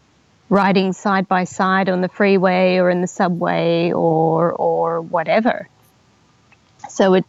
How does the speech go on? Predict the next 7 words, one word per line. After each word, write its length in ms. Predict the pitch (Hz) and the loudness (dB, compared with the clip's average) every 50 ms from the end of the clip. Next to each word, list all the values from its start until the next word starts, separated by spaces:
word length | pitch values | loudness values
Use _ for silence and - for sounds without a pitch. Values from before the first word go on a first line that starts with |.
| - - | 0 0
it 160 | 214 185 170 | 2 2 4
definitely 520 | 208 196 170 - 185 190 190 185 185 185 | 2 2 0 0 0 0 2 2 2 2
takes, 600 | - - - 208 185 180 - - - - - - _ _ - - - - - - - _ _ _ _ _ _ _ | 0 0 0 2 2 2 0 -4 -14 -20 -20 -20 _ _ -20 -20 -20 -20 -20 -20 -20 _ _ _ _ _ _ _
um, 640 | - 220 202 190 185 190 185 175 - - - - - - _ _ _ _ _ _ _ _ _ _ _ _ _ _ _ _ _ _ _ _ _ _ _ _ _ _ _ _ _ _ _ _ _ _ _ _ _ _ _ 1077 1077 - - - - _ _ _ _ - - | 0 2 2 2 2 2 0 0 -2 -4 -6 -8 -8 -16 _ _ _ _ _ _ _ _ _ _ _ _ _ _ _ _ _ _ _ _ _ _ _ _ _ _ _ _ _ _ _ _ _ _ _ _ _ _ _ -20 -20 -20 -20 -20 -20 _ _ _ _ -2 -2
it 100 | 226 - | -2 2
takes 340 | - 240 202 185 - - | 2 2 2 0 0 0
a, 160 | 220 208 208 | 0 0 0